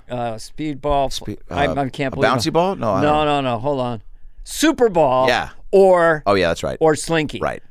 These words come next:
Speaker 1: And you go, "Super ball, of course," you know. Of course, you'd lose it once you're within it. You're going three yards later. Slinky, get all twisted up. I mean, so that was really
Speaker 2: Great
Speaker 1: fun.
Speaker 2: question, yeah.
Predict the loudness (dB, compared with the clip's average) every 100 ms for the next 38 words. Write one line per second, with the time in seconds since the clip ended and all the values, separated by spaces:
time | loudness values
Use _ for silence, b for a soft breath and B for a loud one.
0 | -20 -10 -4 -2 -2 0 2 4 4 2
1 | 2 2 4 0 0 2 4 2 b b
2 | b -2 2 2 0 2 2 2 0 0
3 | 0 2 4 4 2 2 2 0 -2 0
4 | 4 4 4 4 4 0 -4 -2 -2 -4
5 | 0 0 0 -2 -8 -6 -4 -6 -6 -16
6 | -6 -2 -2 0 0 4 2 0 -2 0
7 | 0 0 -2 -2 -4 -4 -4 -4 -4